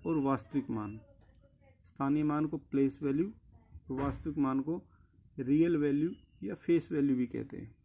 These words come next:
तो वास्तविक का मतलब होता है असली, वास्तविक मान। कई बार इसको जातीय मान भी हिंदी में लिखते हैं। तो किसी भी अंक का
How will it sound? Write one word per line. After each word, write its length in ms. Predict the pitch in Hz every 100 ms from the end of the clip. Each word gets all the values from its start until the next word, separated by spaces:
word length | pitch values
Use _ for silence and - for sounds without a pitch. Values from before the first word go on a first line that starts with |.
| _ - _ _ - - _ _ - _ _ _ _ _ -
तो 120 | 139
वास्तविक 480 | 156 165 - 226 -
का 100 | 190
मतलब 220 | 180 175
होता 200 | 165 165
है 80 | -
असली, 340 | 151 - 143 - - _ - - _ -
वास्तविक 600 | 123 151 - - 185 156
मान। 300 | 135 123 104 -
कई 160 | 156 156
बार 140 | 156
इसको 200 | 147 -
जातीय 360 | 127 131 127 151
मान 240 | 147 147 156
भी 120 | 151
हिंदी 200 | 139 139
में 100 | 143
लिखते 280 | 139 - 156
हैं। 140 | 170 - _ _ _ _ _ _ _
तो 80 | -
किसी 360 | - 190 - 220
भी 180 | 202 214
अंक 260 | - 180 175
का 200 | - 127